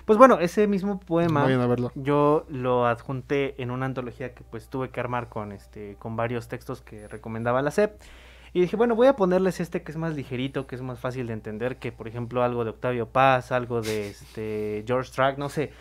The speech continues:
Speaker 1: que tienen un lenguaje más, más elaborado, más
Speaker 2: Piedra del
Speaker 1: trabajado".
Speaker 2: Sol.
Speaker 1: Ajá, y entonces, este, yo dije, "Bueno, este va a ser mucho más fácil", porque para mí era fácil, ¿no? O sea, la primera vez que descubrí ese poema,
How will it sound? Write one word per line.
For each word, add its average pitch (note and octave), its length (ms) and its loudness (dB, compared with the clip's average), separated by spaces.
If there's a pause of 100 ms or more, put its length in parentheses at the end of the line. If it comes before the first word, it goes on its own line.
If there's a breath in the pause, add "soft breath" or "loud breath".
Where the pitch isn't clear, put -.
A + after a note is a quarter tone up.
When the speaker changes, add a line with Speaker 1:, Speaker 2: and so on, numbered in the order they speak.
(220 loud breath)
Speaker 1:
que B2 120 -10
tienen C#3+ 340 -2
un D3 120 -2
lenguaje C3+ 380 -2
más, B2+ 220 -4 (220)
más C3 360 -6
elaborado, C3 440 0
más C3 140 -6
Speaker 2:
Piedra C3+ 180 4
del A#2 100 2
Speaker 1:
trabajado". D#3 200 4
Speaker 2:
Sol. B2+ 280 -2 (440 loud breath)
Speaker 1:
Ajá, G#3 320 2
y D#3+ 160 -2
entonces, F3+ 560 -2
este, C#3+ 240 -10
yo D#3 80 -2
dije, D3+ 120 -4
"Bueno, E3+ 140 -2
este D#3+ 200 -6
va C3+ 80 0
a B2+ 40 -8
ser C3 140 -6
mucho B2+ 200 -8
más C3+ 140 -4
fácil", F3 260 2
porque B2 240 -6
para B2 280 -2
mí D#3+ 200 0
era A#2+ 140 -4
fácil, A#2+ 400 -6
¿no? C3+ 140 -4
O B2+ 40 -6
sea, B2+ 120 -4
la A#2+ 100 -2
primera C#3+ 280 -2
vez C#3 120 -6
que C#3+ 100 -6
descubrí B2 340 -6
ese C3 140 -10
poema, C#3 420 -6